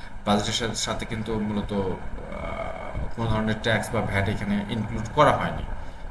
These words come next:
ঠিক আছে? Facebook এখানে ভ্যাট এবং ট্যাক্স ইনক্লুড করেনি। এবং এস্টিমেটেড রি-, ডেইলি রেজাল্ট কিন্তু এখানে তারা শো করছে।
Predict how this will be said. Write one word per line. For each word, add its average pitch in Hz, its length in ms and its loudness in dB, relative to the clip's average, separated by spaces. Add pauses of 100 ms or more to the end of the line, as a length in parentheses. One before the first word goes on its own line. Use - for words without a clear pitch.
ঠিক - 80 2
আছে? 139 220 2
Facebook 120 260 0
এখানে 120 220 2
ভ্যাট 113 240 4
এবং 120 180 2
ট্যাক্স - 260 2
ইনক্লুড 107 320 0
করেনি। 113 240 2 (440)
এবং 156 320 6
এস্টিমেটেড 165 580 6
রি-, 123 200 6 (120)
ডেইলি 135 300 8
রেজাল্ট 147 340 6
কিন্তু - 260 2
এখানে 127 240 0
তারা 110 180 4
শো 107 160 -2
করছে। 113 400 2